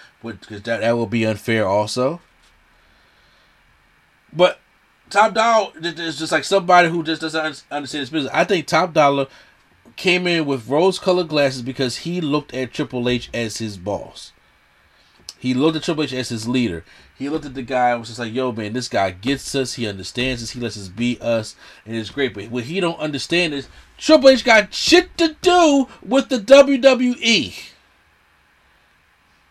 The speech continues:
Nothing. All that shit you learn in N X T down there, throw it out the window because that's not who the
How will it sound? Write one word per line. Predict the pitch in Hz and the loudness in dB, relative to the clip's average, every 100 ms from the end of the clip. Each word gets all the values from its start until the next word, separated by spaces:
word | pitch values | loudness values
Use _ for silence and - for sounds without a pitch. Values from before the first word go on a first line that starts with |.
| _ _ _ - | _ _ _ -16
Nothing. | 170 240 320 294 240 175 92 - _ _ _ _ _ _ _ _ _ _ - _ _ | 2 8 8 8 2 0 -2 -12 _ _ _ _ _ _ _ _ _ _ -20 _ _
All | - 262 311 | 2 8 8
that | 247 277 269 | 6 0 0
shit | - 269 - | -2 -4 0
you | 269 | 0
learn | 247 247 233 | 2 0 0
in | 220 | -2
N | 208 214 | -4 -2
X | 208 | -4
T | - 220 | -2 -2
down | 202 196 185 | 2 0 0
there, | 185 | -4
throw | 180 214 220 | -2 2 4
it | 220 175 | 2 4
out | 180 175 | 2 4
the | 170 | -2
window | 151 185 214 185 151 123 - - | 0 0 0 0 -2 -2 -10 -8
because | 151 135 165 139 | -6 -2 -2 -2
that's | 175 175 - | 0 0 0
not | 180 165 | -4 -4
who | 147 160 160 143 | -4 -4 -4 -4
the | 160 139 | -6 -6